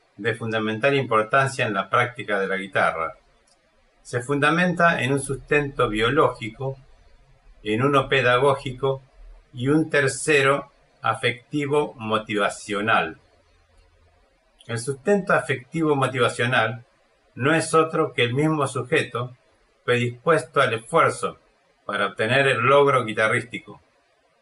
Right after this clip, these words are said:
su voluntad de querer hacer y la motivación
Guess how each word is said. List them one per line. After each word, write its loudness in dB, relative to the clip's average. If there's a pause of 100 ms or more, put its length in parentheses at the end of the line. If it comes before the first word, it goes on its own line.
(960)
su -8
voluntad 2
de -4
querer 2
hacer 0 (1200)
y -8
la 4
motivación 0